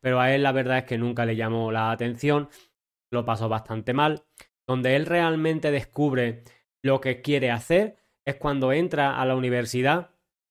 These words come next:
y, em, se da cuenta de que le encanta escribir, de que le encanta contar historias. Entonces, eh, se mete como voluntario, digamos, en el periódico de la universidad y ahí empieza a, a escribir un montón de historias, de artículos, a cubrir noticias.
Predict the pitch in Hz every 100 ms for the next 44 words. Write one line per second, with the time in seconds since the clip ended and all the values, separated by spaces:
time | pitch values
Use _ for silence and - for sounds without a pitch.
0 | _ _ _ _ - - 196 214 214 -
1 | - 143 143 139 135 135 135 143 170 170
2 | 165 175 165 135 135 127 120 139 143 135
3 | - 127 180 123 92 98 120 120 117 113
4 | 131 131 139 120 113 127 135 120 - 165
5 | 147 104 90 - - _ _ _ _ _
6 | _ 156 147 165 196 190 - 160 151 147
7 | 123 143 139 151 180 165 151 135 135 135
8 | 123 143 147 160 147 143 143 160 147 131
9 | 120 127 123 131 135 143 139 135 127 123
10 | 120 120 127 135 156 156 135 123 123 139
11 | 143 127 127 127 147 143 123 110 113 117
12 | 117 117 147 147 135 123 123 135 127 123
13 | 117 143 - 156 147 139 131 123 127 131
14 | - 156 - 135 131 131 120 117 120 135
15 | 135 135 135 - 160 139 131 127